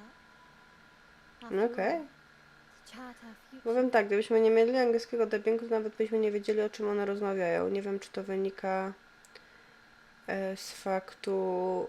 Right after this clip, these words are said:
Speaker 2: że tak było zaplanowane, że one miały tak dopowiedzieć, czy przez to, że ja za szybko popłynęłam.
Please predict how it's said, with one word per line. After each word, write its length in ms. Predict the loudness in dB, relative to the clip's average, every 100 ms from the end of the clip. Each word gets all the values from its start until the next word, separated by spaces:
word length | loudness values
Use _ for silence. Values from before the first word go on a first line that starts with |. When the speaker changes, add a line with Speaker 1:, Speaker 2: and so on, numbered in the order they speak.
| -6
Speaker 2:
że 80 | -8
tak 160 | -6 -6
było 300 | -4 -2 -2
zaplanowane, 880 | -4 -2 -2 0 0 2 0 -2 -4
że 120 | -2
one 100 | -2
miały 160 | -2
tak 120 | -4 -8
dopowiedzieć, 460 | -8 -6 -2 -2
czy 120 | -4
przez 260 | -14 -16 -14
to, 120 | -10
że 100 | -6
ja 120 | -6
za 140 | -6 -10
szybko 340 | -12 -14 -14
popłynęłam. 840 | -14 -14 -8 -6 -4 -4 -4 -6